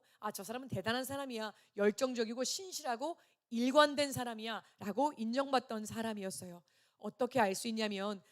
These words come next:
예수님의 공동체 안에서 유다가 돈 관리를 하던 사람이었습니다.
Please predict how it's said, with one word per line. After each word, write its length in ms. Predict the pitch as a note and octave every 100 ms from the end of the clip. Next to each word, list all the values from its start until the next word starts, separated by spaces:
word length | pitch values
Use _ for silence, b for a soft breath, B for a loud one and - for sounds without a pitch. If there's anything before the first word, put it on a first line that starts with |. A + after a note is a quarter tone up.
| b _
예수님의 460 | G#3 G3+ B3+ B3+ B3+
공동체 520 | G#3+ A3 A#3+ B3 B3+
안에서 540 | G#3+ F#3+ G3+ G#3+ B3+ _ b -
유다가 520 | G#3 A3+ A3 A3 A#3 B B -
돈 340 | A3 B3+ C4+
관리를 460 | A3+ G3 G3+ G#3+ G#3
하던 220 | A3 G#3+
사람이었습니다. 800 | G#3+ A3 A3 G3+ G3 G#3 F3+ F#3